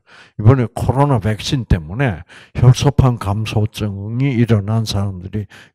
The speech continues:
꽤 마-, 꽤 있었어요. 아스트라제네카.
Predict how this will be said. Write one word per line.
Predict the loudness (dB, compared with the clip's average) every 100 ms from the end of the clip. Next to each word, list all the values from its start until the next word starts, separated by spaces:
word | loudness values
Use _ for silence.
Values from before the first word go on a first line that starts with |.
| -2
꽤 | 0 0 -4 _ _ -8
마-, | -6 -8 _ 2
꽤 | 6 6
있었어요. | 4 2 -2 -6 -12 -18 _ _ -20 _ -10 -6
아스트라제네카. | -4 -4 -6 -6 -6 -2 -2 -4 -10 -14 -16